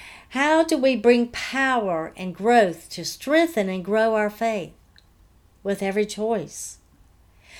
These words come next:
We pray to the Lord and praise, worship,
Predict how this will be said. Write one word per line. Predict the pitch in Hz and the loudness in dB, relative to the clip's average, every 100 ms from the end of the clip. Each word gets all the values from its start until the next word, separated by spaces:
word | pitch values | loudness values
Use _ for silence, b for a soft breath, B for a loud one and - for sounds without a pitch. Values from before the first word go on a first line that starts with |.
| 233 | -4
We | - 254 | 0 0
pray | - 254 277 | 0 2 2
to | 269 240 | 2 -2
the | 220 | 0
Lord | 226 233 220 180 160 - | 2 2 2 -2 -6 -8
and | 196 185 | -8 -8
praise, | - 240 247 214 185 160 190 | -6 0 2 2 -2 -8 -2
worship, | 220 240 226 165 | 2 2 -2 -8